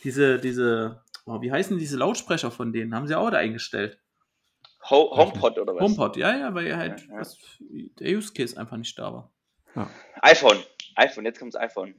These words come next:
Speaker 2: Jetzt bin ich gespannt. Es wird auf jeden Fall teurer. Das, das ist meine, meine Vermutung. Es wird noch
Speaker 3: Wie,
Speaker 2: mal
Speaker 3: noch
Speaker 2: teurer als
Speaker 3: teurer?
Speaker 2: das jetzige schon.
Speaker 1: Ja,
Speaker 2: Ja, ich glaub
Speaker 1: könnte
Speaker 3: Oder
Speaker 2: schon.
Speaker 1: sein.
Speaker 3: vielleicht das jetzige billiger.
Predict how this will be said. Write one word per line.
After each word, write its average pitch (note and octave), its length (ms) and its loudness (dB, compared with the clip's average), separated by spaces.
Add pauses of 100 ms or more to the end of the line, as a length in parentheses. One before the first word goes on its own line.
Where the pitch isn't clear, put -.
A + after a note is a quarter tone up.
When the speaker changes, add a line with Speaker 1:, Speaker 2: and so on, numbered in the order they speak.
Speaker 2:
Jetzt - 100 -20
bin C3 100 -6
ich B2 60 -4
gespannt. - 400 -8 (2250)
Es - 60 -10
wird B2+ 100 4
auf C3 60 4
jeden C3+ 120 -4
Fall B2 120 2
teurer. A#2+ 420 4 (240)
Das, - 280 -6
das C3 160 -4
ist A#2 120 -8
meine, A#2 300 2
meine G#2+ 260 -4
Vermutung. G#2+ 360 -10
Es G2+ 80 -12
wird A2+ 140 -6
noch A2+ 120 -2
Speaker 3:
Wie, G2+ 40 -4
Speaker 2:
mal A2 120 0
Speaker 3:
noch A#2 80 0
Speaker 2:
teurer A2+ 220 2
als D3 180 0
Speaker 3:
teurer? C#3 100 -8
Speaker 2:
das G#2+ 60 -10
jetzige G#2+ 320 -8
schon. - 200 -8
Speaker 1:
Ja, A#2 60 -4
Speaker 2:
Ja, G#2 200 4
ich A#2 80 -2
glaub - 120 -6
Speaker 1:
könnte G#2+ 60 -2
Speaker 3:
Oder A#2+ 60 2
Speaker 2:
schon. B2+ 60 -2
Speaker 1:
sein. A2 80 -6
Speaker 3:
vielleicht C3+ 200 2
das C#3 140 0
jetzige D3 340 0
billiger. C3 420 -4